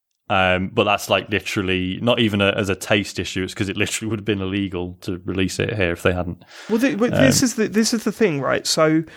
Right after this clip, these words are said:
Speaker 2: so the story that came out of that is that people were angry that it was being censored.
Speaker 1: D-, yeah.
Speaker 2: And
Speaker 1: <laughs> I mean,
Speaker 2: what
Speaker 1: come
Speaker 2: I
Speaker 1: on,
Speaker 2: was
Speaker 1: guys.
Speaker 2: saying is
Speaker 1: That's the
Speaker 2: that
Speaker 1: hill
Speaker 2: the
Speaker 1: you're gonna die on. Jesus. Like
Speaker 2: the, the argument shouldn't be,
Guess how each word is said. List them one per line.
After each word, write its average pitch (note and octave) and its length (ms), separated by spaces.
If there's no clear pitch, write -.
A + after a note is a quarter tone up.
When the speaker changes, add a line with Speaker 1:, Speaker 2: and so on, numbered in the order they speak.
Speaker 2:
so D#3+ 340
the D#3+ 180
story A3 360
that D3+ 140
came D#3+ 240
out D#3+ 200
of B2 60
that B2 300
is C#3 220
that D3 180
people D#3 280
were D3 180
angry D3 380
that C3+ 120
it A#2+ 60
was C3+ 140
being C3+ 180
censored. D3+ 520
Speaker 1:
D-, C#3 180
yeah. D3 220
Speaker 2:
And D3 320
Speaker 1:
<laughs> - 0
I C3 80
mean, C#3 140
Speaker 2:
what G3+ 100
Speaker 1:
come E3+ 80
Speaker 2:
I - 80
Speaker 1:
on, C3+ 60
Speaker 2:
was - 100
Speaker 1:
guys. A#2+ 80
Speaker 2:
saying D3 120
is C#3+ 100
Speaker 1:
That's D3+ 160
the F#3 60
Speaker 2:
that D3 80
Speaker 1:
hill C#3 120
Speaker 2:
the C#3 60
Speaker 1:
you're C3+ 120
gonna C3 100
die A#2 200
on. G2+ 180
Jesus. A#2+ 460
Like C3+ 160
Speaker 2:
the, F#3+ 240
the G#3 200
argument G#3 460
shouldn't F#3 380
be, D3+ 460